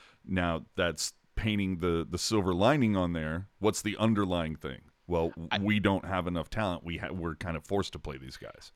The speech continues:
Speaker 2: I just think it's funny where, you know, like I said, all this conversation, "Oh, well, we're, the Sharks are playing a lot of rookies right now. Aren't we so progressive and awesome?" But then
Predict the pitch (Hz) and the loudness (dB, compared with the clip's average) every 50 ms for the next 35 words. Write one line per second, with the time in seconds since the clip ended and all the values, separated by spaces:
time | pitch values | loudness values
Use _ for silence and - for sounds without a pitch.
0 | _ _ _ _ _ - 160 175 175 208 208 - 220 208 190 175 - - - 160 | _ _ _ _ _ 2 2 2 2 2 0 0 0 0 0 -2 -4 0 4 6
1 | 151 151 151 147 131 131 135 131 - - 139 135 120 120 147 139 - 135 - 135 | 8 8 8 8 8 8 8 8 6 6 6 6 8 8 6 6 6 4 4 4
2 | 117 113 127 147 143 147 - - - 135 131 123 120 - 131 123 123 117 151 151 | 6 8 8 8 8 6 2 4 4 4 4 4 2 2 2 2 4 6 8 8
3 | 143 127 - - - - - - 156 175 165 - - 143 151 139 - 190 190 170 | 8 6 6 0 -14 -10 6 8 8 8 8 6 2 4 4 6 8 8 6 6
4 | - 151 - 160 156 151 147 139 135 131 131 127 123 127 131 123 - - 123 117 | 4 -2 2 4 4 6 6 6 6 6 6 6 6 6 6 4 4 2 -2 2
5 | 113 113 110 110 110 113 113 110 143 165 131 123 151 139 - - 147 139 143 135 | 2 2 2 4 4 4 8 10 10 10 10 8 6 4 6 8 8 8 8 8
6 | - - 127 113 - 127 139 139 - 147 143 143 143 131 135 117 110 - - 123 | 6 2 2 6 6 6 6 6 6 4 6 4 4 4 0 -2 -2 2 6 6
7 | 135 139 - 165 160 170 180 - - - - - _ _ _ 127 143 135 - - | 6 6 6 6 6 6 4 2 -2 -18 -20 -20 _ _ _ 6 6 8 8 8
8 | 143 143 139 139 135 135 131 127 | 8 8 8 6 6 2 0 -2